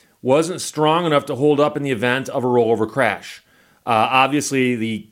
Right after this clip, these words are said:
crash involved a single truck, but all the trucks from ninety-nine to twenty sixteen apparently, apparently have the same roof. The court's decision stemmed from a twenty fourteen wrongful death lawsuit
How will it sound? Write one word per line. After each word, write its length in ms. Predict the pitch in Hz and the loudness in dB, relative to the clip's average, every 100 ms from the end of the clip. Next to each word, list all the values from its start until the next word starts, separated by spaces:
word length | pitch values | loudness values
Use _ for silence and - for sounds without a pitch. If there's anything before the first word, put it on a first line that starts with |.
| _ | _
crash 340 | - 131 120 120 | -2 0 0 -2
involved 280 | 117 113 | -2 -2
a 80 | 113 | -4
single 380 | - 156 147 127 | -4 -2 0 -2
truck, 420 | - 104 101 - | 0 -2 -2 -4
but 280 | 113 107 - - | -4 -4 -6 0
all 220 | 123 139 | 2 2
the 100 | 135 | 0
trucks 340 | 135 127 120 | 2 0 0
from 140 | 120 117 | -4 -2
ninety-nine 400 | 120 127 123 120 | -2 0 -2 -2
to 80 | |
twenty 240 | 110 120 113 | -4 -4 -2
sixteen 460 | - 113 - 127 | -4 -6 -6 -6
apparently, 800 | 113 - 147 180 160 110 95 95 _ | -6 -6 0 0 0 -2 -6 -10 _
apparently 680 | - - - 160 165 127 110 | -16 -12 -2 0 2 0 -4
have 120 | 110 | -4
the 80 | 110 | -6
same 340 | - 127 117 113 | -4 -4 -2 0
roof. 300 | 131 - - _ - - _ _ _ | -2 -4 -14 _ -20 -20 _ _ _
The 80 | - | -20
court's 400 | - 147 160 160 | -2 0 2 -2
decision 520 | 127 - 151 147 131 | -8 0 0 0 -4
stemmed 380 | 107 143 143 147 | -6 -2 -2 -4
from 100 | 131 | -8
a 40 | |
twenty 300 | - 135 139 | -6 -2 -2
fourteen 760 | 127 135 135 - - 175 170 143 | -2 -2 -2 -4 -8 -4 -2 0
wrongful 440 | 123 139 165 160 | 0 0 0 -4
death 320 | 120 123 139 135 | -4 0 0 0
lawsuit 800 | 104 131 196 208 - 92 92 | 0 2 2 0 -6 -6 -8